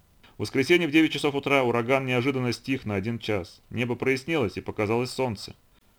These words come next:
В это время дочь смотрителя маяка «Хайленд» на мысе Кот из окна своего дома, что стоял рядом с маячной башней, увидела в море большой колесный пароход.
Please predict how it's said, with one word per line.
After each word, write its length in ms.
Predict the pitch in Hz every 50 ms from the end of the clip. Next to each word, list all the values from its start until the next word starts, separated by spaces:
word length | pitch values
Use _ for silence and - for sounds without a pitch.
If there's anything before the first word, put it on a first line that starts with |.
| _ _ -
В 60 | -
это 180 | 156 175 175 175
время 300 | 165 180 180 170 165 160
дочь 240 | 147 175 175 165
смотрителя 480 | - 156 156 143 151 160 156 156 147 147
маяка 320 | 143 151 147 147 156 147
«Хайленд» 480 | 139 - 156 165 170 147 113 98 92 -
на 100 | 104 107
мысе 240 | 113 113 113 - 120
Кот 320 | - - 120 101 - - _ _ _ - - _ -
из 120 | 98 101
окна 260 | 113 120 120 156 165
своего 280 | 160 - 156 160 160 160
дома, 320 | 143 170 180 175 135 104
что 140 | 98 - 117
стоял 280 | 117 - 123 127 123 113
рядом 220 | 131 123 117 110
с 80 | 101 -
маячной 360 | 110 110 117 110 101 - 113
башней, 500 | 110 110 120 113 104 - - 87 80 87 - _
увидела 400 | - 90 98 147 160 170 165 160
в 80 | 143 135
море 280 | 151 165 170 143 107
большой 340 | 87 90 101 101 - 156 165
колесный 400 | 156 - 127 131 143 143 - 127
пароход. 480 | - 120 120 127 127 - 107 92 -